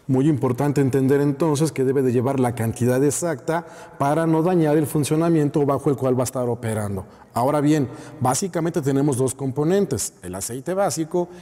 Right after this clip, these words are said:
y lo que es el paquete de aditivos. ¿Cuántos tipos de aceites básicos hay?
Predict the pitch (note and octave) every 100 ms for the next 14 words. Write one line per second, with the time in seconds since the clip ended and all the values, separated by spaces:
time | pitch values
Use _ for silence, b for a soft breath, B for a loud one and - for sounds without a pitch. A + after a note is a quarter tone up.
0 | B C#3+ E3+ D#3+ E3 D#3 D3 C#3 A#2 A2+
1 | A#2+ B2+ B2+ D3 D#3+ A#3 G#3+ - B B
2 | B - A3 F3+ G3+ F#3+ E3 D#3+ F3 F3
3 | D#3 D#3 D3+ D#3 C#3+ D3+